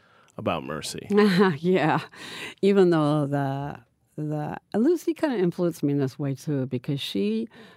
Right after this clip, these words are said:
Speaker 2: did not care if her speaker was particularly, uh,
Speaker 1: L-, likable.
Speaker 2: attractive or
Speaker 1: <laughs>
Speaker 2: likable.
Speaker 1: Yeah.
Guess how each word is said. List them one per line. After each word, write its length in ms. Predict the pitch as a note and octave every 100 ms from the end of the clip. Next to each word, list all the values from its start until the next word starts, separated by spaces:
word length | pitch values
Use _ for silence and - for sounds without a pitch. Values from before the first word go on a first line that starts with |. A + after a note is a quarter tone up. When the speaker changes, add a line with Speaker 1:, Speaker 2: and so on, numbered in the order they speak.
| _ -
Speaker 2:
did 180 | F#3
not 500 | E3+ E3 E3 E3 -
care 720 | - - C#3 C#3+ B2 G2+ D#2+ -
if 180 | C3+ B2+
her 160 | - C3
speaker 640 | - - D3 B2+ B2+ A#2
was 220 | C#3+ A#2
particularly, 1080 | - - - B2 - A#2+ B2+ C3 C3 C3 C3+ _ _ _ _ - -
uh, 200 | B2 -
Speaker 1:
L-, 80 | A2+
likable. 280 | G#2+ G#2+ D3+
Speaker 2:
attractive 420 | C3 G2 - B2 C3
or 160 | C#3
Speaker 1:
<laughs> 140 | D3 D3+
Speaker 2:
likable. 380 | C#3+ C3+ C#3
Speaker 1:
Yeah. 220 | A2+ G2+